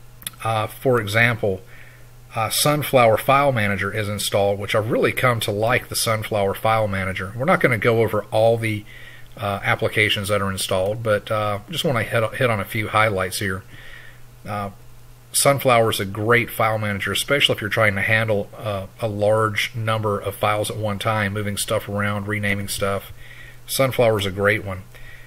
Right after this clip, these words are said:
Uh, another thing you're gonna find here you don't see, uh, too often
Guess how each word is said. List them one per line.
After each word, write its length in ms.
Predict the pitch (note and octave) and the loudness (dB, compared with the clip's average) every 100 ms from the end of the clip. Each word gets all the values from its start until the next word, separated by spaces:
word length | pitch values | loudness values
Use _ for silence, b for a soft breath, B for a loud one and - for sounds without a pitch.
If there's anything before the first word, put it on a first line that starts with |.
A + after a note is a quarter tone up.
| B B B - | B B B -4
Uh, 160 | G#2+ | -2
another 280 | A2 C3+ C3 | 2 4 4
thing 240 | - B2+ A2 | 4 2 2
you're 80 | |
gonna 160 | A2 G2+ | 0 0
find 340 | - A2+ A2+ | 0 0 0
here 260 | - A#2 A#2 | -2 0 2
you 80 | A2 | 0
don't 180 | G2+ G2 | -2 -2
see, 460 | - B2 A2 G2+ - - | -2 0 0 -2 -8 -12
uh, 240 | A2 G2+ G2 - | -8 -8 -10 -6
too 240 | - C#3 - | 0 0 2
often 560 | A#2 B2+ - G#2 G2 | 2 2 0 -4 -4